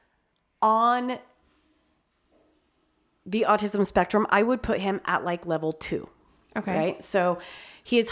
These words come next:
Speaker 1: higher functioning, but limited processing. He is prone to aggressive and violent outbursts.
Speaker 2: Mm-hmm.
Speaker 1: And I got to be a part of one of those. <gasps> Remember?
Speaker 2: Yay.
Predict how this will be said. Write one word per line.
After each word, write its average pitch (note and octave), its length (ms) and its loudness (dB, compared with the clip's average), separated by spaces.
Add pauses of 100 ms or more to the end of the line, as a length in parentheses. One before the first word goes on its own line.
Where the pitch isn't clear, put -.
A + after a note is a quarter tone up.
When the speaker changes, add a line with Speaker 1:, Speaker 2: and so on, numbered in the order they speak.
Speaker 1:
higher C4 240 4
functioning, E3 560 -2 (640)
but G3+ 220 2
limited B3 500 4
processing. E3 680 -2 (420)
He G3 160 -2
is F3+ 320 0 (140)
prone F3+ 360 0
to G3 280 -2
aggressive F3 500 -4 (320)
and E3 160 0
violent D#3+ 320 -2
outbursts. - 540 -6 (180)
Speaker 2:
Mm-hmm. A3 380 0
Speaker 1:
And F3 140 -4 (120)
I B3 720 -2
got D#3 380 -2
to G3+ 580 -4 (800)
be B3+ 80 2
a C#4 60 4
part G4+ 200 6
of F#4+ 80 2
one C4 140 4
of G#3 80 4
those. D3 340 2 (360)
<gasps> - 340 -20
Remember? F#3+ 400 4
Speaker 2:
Yay. C4 80 -6